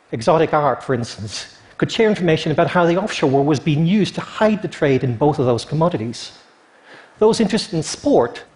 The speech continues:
could share information about how famous sports stars were putting their image rights into offshore companies, thereby likely avoiding taxes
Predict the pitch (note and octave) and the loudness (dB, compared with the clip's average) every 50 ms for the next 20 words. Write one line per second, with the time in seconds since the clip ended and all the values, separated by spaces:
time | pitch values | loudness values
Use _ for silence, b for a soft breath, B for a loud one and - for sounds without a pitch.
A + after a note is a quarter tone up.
0 | _ _ _ _ _ _ _ _ - - F3+ - - A#3 A3+ A3+ A3 G3 F#3 F3 | _ _ _ _ _ _ _ _ -10 -8 -6 -2 0 2 2 2 0 0 0 0
1 | E3+ - F3+ D#3+ - E3 - - - G3 F3+ F3 - A#3 A3+ G#3+ G#3+ - - - | 0 0 0 2 2 0 0 0 0 0 0 0 0 0 2 2 0 0 -2 -6
2 | - - A#3 C4 B3+ - - - C#3 B2 A#2 A2 G#2+ A#2+ - - B B B B | -2 0 0 0 0 -2 -4 0 0 2 2 0 -2 -6 -10 -12 B B B B
3 | B - D#3 D#3 - G#3+ G#3 G3+ F#3 D#3+ E3+ - G#3 G3+ A3 A3+ F3 - C3+ C3 | B -2 -2 0 0 0 2 2 2 2 0 0 2 2 2 2 0 0 0 0
4 | B2 A#2 - - - - - G#3 A#3+ C#4 B3+ - E3 C#3+ C3 C3 - - D3 - | 0 0 -2 -6 -10 -2 2 4 4 4 2 2 2 2 2 2 0 -4 -2 0
5 | - C#3 C3+ - - A2 A#2 C3 C3 - - B B B B B B B B - | 0 0 0 0 -2 -4 -4 -6 -8 -10 -16 B B B B B B B B 0
6 | F#3+ G3 F#3 - F3 D#3 D3 D3+ D#3+ F3+ A3 - - - G#3+ F3 D3+ C3+ F3 F3 | 2 2 2 2 2 2 2 2 2 2 2 0 -2 -2 -2 0 2 2 2 2
7 | E3 F3 D#3 D3 - - - G#3+ G#3 - - - B2+ B2 - - - - | 2 0 -2 -4 -4 -2 -4 -4 -4 -4 -6 -8 -8 -8 -8 -12 -16 -16